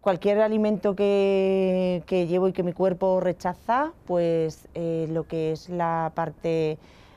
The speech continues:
abdominal, pues, eh, adquiere unos volúmenes exagerados que me producen muy malestar,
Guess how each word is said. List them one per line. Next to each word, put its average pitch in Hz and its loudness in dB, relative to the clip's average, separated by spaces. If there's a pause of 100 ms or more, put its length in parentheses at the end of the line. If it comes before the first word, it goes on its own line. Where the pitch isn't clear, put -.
(140)
abdominal, 165 -2
pues, 175 -4
eh, 156 -2
adquiere 180 -2
unos 180 -2
volúmenes 185 -2
exagerados 165 -4
que 190 -8
me 175 -4
producen 160 -4
muy 170 -2
malestar, 165 -4